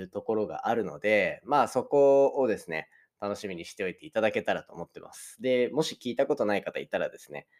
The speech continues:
先んじていくつか聞いておいていただけたら、結構楽しんでいただけるんじゃないかなと思っておりますので、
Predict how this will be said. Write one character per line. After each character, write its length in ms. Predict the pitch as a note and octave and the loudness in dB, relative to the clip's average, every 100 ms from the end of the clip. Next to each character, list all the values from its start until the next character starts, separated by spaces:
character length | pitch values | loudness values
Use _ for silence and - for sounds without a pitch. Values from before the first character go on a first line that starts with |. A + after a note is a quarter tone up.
| _ | _
先 260 | - F#2 F#2 | -16 -12 -12
ん 40 | |
じ 100 | E2 | -12
て 100 | E2 | -12
い 60 | F#2+ | -8
く 100 | G#2 | -8
つ 120 | - | -10
か 100 | - | -20
聞 160 | - G2 | -16 -14
い 40 | |
て 100 | F#2+ | -4
お 60 | A2 | -2
い 100 | G2+ | -2
て 80 | D#2+ | -6
い 80 | - | -6
た 100 | G2+ | -4
だ 120 | G2 | -4
け 120 | G2 | -4
た 120 | - | -2
ら、 220 | F#2 E2 - _ _ | -2 -2 -6 _ _
結 140 | F2 | -14
構 100 | - E2 | -12 -8
楽 180 | E2+ F2 | -8 -8
し 100 | E2+ | -12
ん 60 | |
で 100 | D#2 | -14
い 40 | - | -8
た 120 | F#2 | -6
だ 100 | F#2 | -4
け 140 | G#2 | -2
る 100 | G2+ | -4
ん 60 | F2+ | -4
じ 60 | |
ゃ 40 | D2+ | -8
な 140 | D#2+ | -8
い 100 | D2+ _ | -10 _
か 100 | - | -4
な 180 | G2 B2+ | 2 2
と 240 | - C2+ - | 2 -6 -8
思 140 | F#2 F#2+ | -6 -6
っ 80 | - | -6
て 100 | - | -6
お 80 | F#2 | -2
り 80 | |
ま 100 | G#2 | -2
す 100 | G2+ | -2
の 80 | D#2 | -6
で、 180 | - - | -8 -16